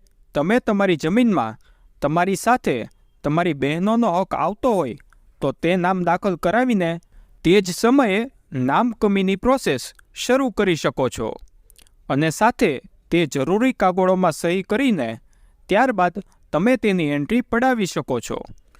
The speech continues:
જો આવું ખોટું પેઢીનામું કરીને કોઈ અરજી કરી હોય અને ત્યારબાદ ભવિષ્યમાં તે અરજી રદ થાય અથવા તો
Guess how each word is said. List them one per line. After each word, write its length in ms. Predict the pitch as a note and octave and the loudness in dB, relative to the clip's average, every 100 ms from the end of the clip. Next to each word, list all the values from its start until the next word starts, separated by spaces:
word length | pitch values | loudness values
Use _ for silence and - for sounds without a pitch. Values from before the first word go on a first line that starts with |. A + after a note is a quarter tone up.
| - - - _ | -20 -20 -20 _
જો 140 | D3+ | 2
આવું 400 | F#3+ C4 G3+ A3 | 2 4 2 2
ખોટું 340 | - F3+ F3 G3 | -2 -4 0 -2
પેઢીનામું 540 | F3+ E3 F#3 F#3+ F#3 | 0 -2 0 0 0
કરીને 420 | E3 G#3 C4 E3 A2+ A2+ - _ _ | -2 0 0 -2 -4 -10 -20 _ _
કોઈ 200 | F3+ A#3 | -2 -2
અરજી 400 | - F#3 D#3 F3 | 0 -2 0 -2
કરી 280 | - G3 B3+ | 0 0 0
હોય 320 | E3 C3 A2 - _ _ - - - | 0 -2 -4 -12 _ _ -20 -4 0
અને 240 | G3+ G3 A#2 - _ - _ | 2 2 -4 -12 _ -20 _
ત્યારબાદ 440 | - G#3 B3 F#3 D#3+ - _ - - | 2 2 4 0 -2 -8 _ -8 -4
ભવિષ્યમાં 640 | D3 G#3+ - A#3 A#3 - | -2 -2 0 2 2 0
તે 100 | F#3+ G#3+ | 0 0
અરજી 380 | G3 E3+ D#3 E3 | 0 -2 -2 -2
રદ 200 | E3+ F3 _ - | -2 -4 _ 0
થાય 340 | A#3+ F3+ C3+ - _ _ _ - | 2 2 -4 -18 _ _ _ -6
અથવા 320 | D#3 A3+ A#3+ | -4 0 0
તો 200 | - | 0